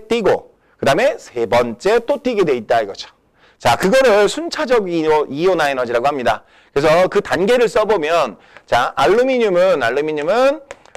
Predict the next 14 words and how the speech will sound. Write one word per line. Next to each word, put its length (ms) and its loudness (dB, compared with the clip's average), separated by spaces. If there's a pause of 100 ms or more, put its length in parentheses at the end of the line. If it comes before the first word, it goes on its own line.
첫 320 -8
번째 500 0
전-, 360 -4
이온화 440 0
에너지를 420 -2
받아서 600 -4 (160)
이걸 400 0 (220)
일 240 -2 (100)
차 320 -2
이온화 440 -2
에너지라고 420 -2
해요. 240 -2 (340)
이걸 260 2
받아서 640 0